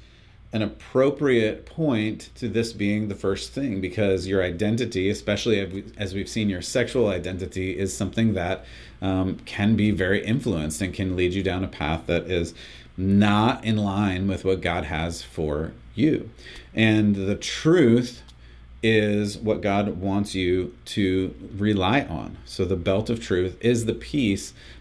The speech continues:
that really supports and influences, and everything else is tied into. You have to have that truth. You have to have that truth that helps you understand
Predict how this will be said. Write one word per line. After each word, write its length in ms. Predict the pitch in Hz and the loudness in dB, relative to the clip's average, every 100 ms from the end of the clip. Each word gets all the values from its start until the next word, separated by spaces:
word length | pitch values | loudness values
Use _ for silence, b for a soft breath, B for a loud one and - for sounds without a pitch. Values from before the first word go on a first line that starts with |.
| - | -2
that 180 | 104 107 | 0 2
really 720 | 104 113 123 127 127 123 120 B B - | 2 6 6 6 6 4 0 B B -16
supports 920 | - 113 - - 135 107 98 - - - | -4 -4 -2 0 4 4 4 -4 -14 -6
and 640 | 117 110 104 98 92 90 - b b - - 120 | -2 0 2 0 -2 -6 -10 b b -20 -6 2
influences, 840 | 117 117 117 107 101 98 95 98 | 2 4 2 2 4 4 4 4
and 80 | 95 | 0
everything 420 | 110 117 113 104 | 2 2 2 2
else 460 | 107 104 95 - - | 2 0 0 -4 -2
is 220 | 107 - | -2 -4
tied 280 | - 101 101 | -4 -2 0
into. 280 | 120 117 73 | -2 -2 -4
You 160 | 80 | -4
have 280 | - 101 101 | -4 -4 -2
to 80 | 104 | -2
have 200 | 107 98 | -2 -2
that 200 | 90 - | -4 -6
truth. 360 | - 90 95 90 | -6 -4 -4 -4
You 100 | 82 | -2
have 160 | 107 | -2
to 60 | 113 | 0
have 100 | 98 | -2
that 180 | 92 - | -4 -6
truth 420 | - 113 107 107 | -4 0 0 0
that 180 | 95 87 | -4 -2
helps 320 | 113 113 - | 0 -2 0
you 100 | 110 | 0
understand 640 | 117 113 - 90 92 98 | 2 0 -2 -2 -2 -4